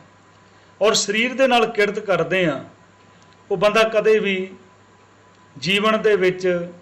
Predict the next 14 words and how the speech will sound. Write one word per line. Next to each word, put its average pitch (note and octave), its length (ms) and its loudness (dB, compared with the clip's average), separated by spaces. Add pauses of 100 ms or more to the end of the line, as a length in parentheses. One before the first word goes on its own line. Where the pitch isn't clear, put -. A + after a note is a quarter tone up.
(240)
ਕਮਜ਼ੋਰ F3 540 0
ਨਹੀਂ G3+ 260 -2
ਹੈ, F3+ 340 -4 (760)
ਤਾਂ G3 120 2
ਨਾ F#3+ 140 2
ਹੀ G#3+ 60 2
ਕਦੇ G3+ 280 0
ਜ਼ਿੰਦਗੀ F3 400 -4
ਵਿੱਚ F3+ 200 -4
ਉਹ F3+ 80 -4
ਧੋਖਾ E3 320 -8
ਖਾ D3 240 -8
ਸਕਦਾ - 420 -20
ਹੈ। - 60 -20